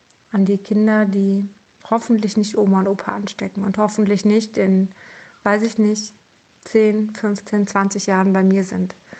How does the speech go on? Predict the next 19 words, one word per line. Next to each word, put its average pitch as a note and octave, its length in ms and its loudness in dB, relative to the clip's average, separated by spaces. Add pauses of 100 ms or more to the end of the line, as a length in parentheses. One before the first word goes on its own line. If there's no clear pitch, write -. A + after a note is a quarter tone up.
(280)
weil F#3 120 2
sie F#3+ 100 2
ihr F#3+ 120 2
altes G#3 300 -4
Traumata G#3 500 -2
auflösen G3+ 540 0
möchten, G3 340 0
weil F#3+ 140 2
sie G3 100 2
so G3+ 160 0
traurig G3 400 -2
sind, F#3 240 -6
weil F#3 140 -2
sie F#3 100 0
wissen, F#3+ 380 -2 (640)
dass G#3 180 0
Oma G#3+ 240 4
gestorben F#3+ 500 0
ist - 400 -6